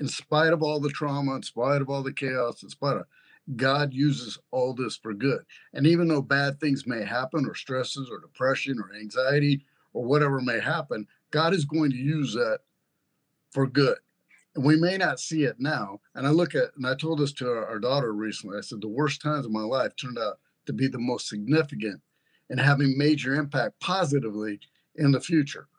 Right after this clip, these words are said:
I don't wanna go back through some of those times <laughs> and, and some of those trials and lessons.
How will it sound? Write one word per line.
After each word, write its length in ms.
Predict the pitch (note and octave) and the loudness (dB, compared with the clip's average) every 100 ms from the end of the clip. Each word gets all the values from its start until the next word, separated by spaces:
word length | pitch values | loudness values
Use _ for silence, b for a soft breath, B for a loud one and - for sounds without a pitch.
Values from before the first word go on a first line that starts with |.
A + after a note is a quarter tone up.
| _ _ _ _ _ C#3+ | _ _ _ _ _ 2
I 80 | |
don't 120 | D#3 F3 | 4 6
wanna 160 | E3+ | 4
go 140 | D3 D3 | 4 2
back 320 | D3 D3+ C#3+ | 2 -2 -2
through 140 | D3 C#3 | -4 -2
some 240 | E3 D3+ | 0 -2
of 60 | B2+ | -2
those 180 | A2+ | -6
times 540 | - F#3 F3 A#2+ B2+ - b b - | -6 -4 -2 -4 -6 -16 b b -6
<laughs> 120 | C#3+ D3+ - b b b _ _ | -2 -2 -4 b b b _ _
and, 260 | - C3+ C3+ | 2 2 2
and 120 | - - | -2 0
some 200 | E3 D3 | 2 4
of 60 | |
those 260 | C3 A2+ G#2+ | 2 -2 -4
trials 520 | - D#3+ D3+ C#3+ A2+ | 2 4 4 2 0
and 120 | A2 | -2
lessons. 560 | A2+ F3+ D#3+ A2 G2+ | 0 0 -2 -4 -6